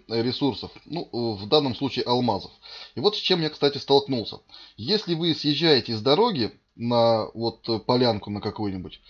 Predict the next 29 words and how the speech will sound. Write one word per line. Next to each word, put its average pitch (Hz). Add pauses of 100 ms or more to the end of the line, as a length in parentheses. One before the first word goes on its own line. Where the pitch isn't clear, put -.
(300)
то 165
скорость 160
вашего 131
автомобиля 196
становится 147
шесть 156
километров 117
в -
час. - (340)
И 175
что 226
бы 175
вы 151
ни 139
сделали, 208 (120)
больше 147
она 117
не 123
будет. 135 (920)
Вот 185
с -
такой 147
вот 127
скоростью 226
здесь 127
можно 135
передвигаться 117
через 117
поля. 110